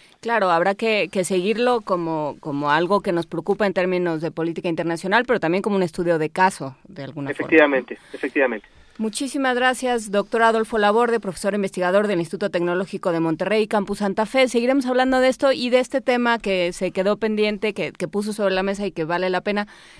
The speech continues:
Speaker 1: del conflicto con China por las islas.
Speaker 2: Con, con mucho gusto. Sí, es un gran tema, ¿eh? Y me parece que el próximo año, eh, o, o, o lo que va de este, dará mucho de qué hablar. Eh, hay una gran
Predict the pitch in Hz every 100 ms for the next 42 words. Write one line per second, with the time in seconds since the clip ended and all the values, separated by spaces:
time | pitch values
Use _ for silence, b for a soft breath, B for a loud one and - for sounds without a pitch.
0 | B 170 214 214 208 185 196 - 202 175
1 | - 196 175 156 - 165 160 160 160 151
2 | 165 175 - 175 185 214 196 202 214 202
3 | 185 220 240 247 233 240 233 269 214 175
4 | 269 202 175 190 196 - 190 165 180 196
5 | 208 190 180 185 190 226 b b b -
6 | 156 151 - 151 151 147 151 165 143 -
7 | 151 185 185 170 - 196 160 165 180 240
8 | 220 180 165 165 156 156 160 165 b b
9 | - 143 147 151 160 165 160 151 156 175
10 | 180